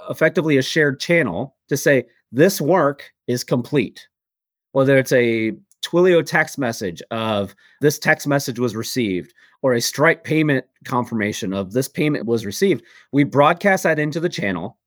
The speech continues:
And then anyone who cares about it, any subscriber can listen to that and say, "Okay, I care about this message. Now let me take action." So the analogy I always use is the airport. When you go to the airport and you're sitting at your gate waiting, uh, to board your flight,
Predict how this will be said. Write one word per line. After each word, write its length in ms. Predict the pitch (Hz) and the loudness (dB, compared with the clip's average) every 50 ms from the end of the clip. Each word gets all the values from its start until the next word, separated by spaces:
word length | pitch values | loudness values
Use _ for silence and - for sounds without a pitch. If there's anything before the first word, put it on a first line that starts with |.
| _ _ - | _ _ -2
And 120 | 143 156 | 0 0
then 120 | 151 147 - - | 0 0 -2 -2
anyone 380 | 147 170 214 240 220 214 208 | 0 2 2 4 4 4 4
who 100 | 180 185 | 2 2
cares 300 | - - 196 185 175 139 | 2 2 2 2 2 0
about 240 | 113 107 92 92 - | -2 -4 -4 -2 -2
it, 20 | |
any 140 | 135 165 180 | 0 -2 0
subscriber 880 | 170 - 190 156 135 - - - 220 233 220 160 - 101 104 135 151 - _ _ _ _ _ | 0 0 -2 -2 -2 -4 -4 0 2 4 4 4 2 2 -2 -2 -4 -6 _ _ _ _ _
can 220 | - - 156 135 139 | -2 0 0 2 4
listen 280 | 170 185 175 - 202 | 2 2 2 2 2
to 80 | 202 165 | 2 2
that 340 | 127 101 87 90 98 - _ _ _ _ _ - | 2 2 0 -2 -4 -6 _ _ _ _ _ -4
and 120 | 143 139 | -2 2
say, 160 | 156 151 139 - | 2 2 4 4
"Okay, 280 | 156 165 - 185 143 | 2 2 2 2 2
I 120 | - 135 143 | 2 0 -2
care 240 | 143 - 175 190 | 0 0 0 2
about 220 | 202 175 175 147 135 | 2 2 0 0 0
this 160 | 160 143 - | -2 -4 -4
message. 400 | 113 98 101 - 123 104 98 98 | -4 -6 -6 -6 -6 -8 -6 -2
Now 160 | 120 123 131 | -2 0 0
let 120 | 131 135 127 | 0 0 -2
me 100 | 117 104 | -2 -4
take 220 | - 123 101 - | -4 -6 -6 -4
action." 340 | 104 85 82 - - - - _ _ _ _ _ _ _ _ _ _ | -6 -6 -6 -10 -14 -20 -20 _ _ _ _ _ _ _ _ _ _
So 420 | - - - 151 143 139 - - - | -8 0 2 2 2 2 0 -2 -4
the 140 | 143 143 151 | -2 2 2
analogy 380 | 151 156 165 180 190 165 202 190 | 4 4 4 4 4 2 2 2
I 40 | 180 | 2
always 240 | 170 160 151 131 | 2 2 0 0
use 260 | 139 139 139 135 123 - | 0 0 0 0 -2 -4
is 400 | - 147 147 147 135 113 - - | -2 -2 0 0 0 -2 -6 -8
the 160 | - 143 139 160 | -6 -2 2 2
airport. 440 | 180 180 - - 135 90 73 - _ _ _ _ _ _ - | 2 2 2 -2 -4 -4 -4 -6 _ _ _ _ _ _ -4
When 100 | 127 139 | 0 2
you 100 | 139 123 | 2 4
go 140 | 139 151 170 | 4 4 4
to 60 | 175 | 4
the 120 | 180 180 | 4 4
airport 340 | 180 170 175 - 170 170 - | 2 2 0 0 -2 0 0
and 100 | - 123 | -2 -4
you're 80 | 120 120 | -6 -6
sitting 380 | - - 156 147 139 156 156 | -6 -4 -4 -4 -2 -2 -2
at 60 | 156 | -2
your 100 | 151 156 | -2 -2
gate 320 | 143 120 139 123 127 127 - | 0 2 2 2 2 0 0
waiting, 460 | 123 117 120 127 123 135 131 127 117 | 0 0 2 2 2 2 0 0 -2
uh, 120 | 107 104 | -2 -6
to 120 | 104 - 135 | -4 -4 -6
board 280 | 120 113 110 143 131 | -6 -4 -4 -4 -4
your 100 | 107 110 | -4 -6
flight, 400 | - - - 131 175 120 98 - | -8 -4 0 2 2 2 0 -4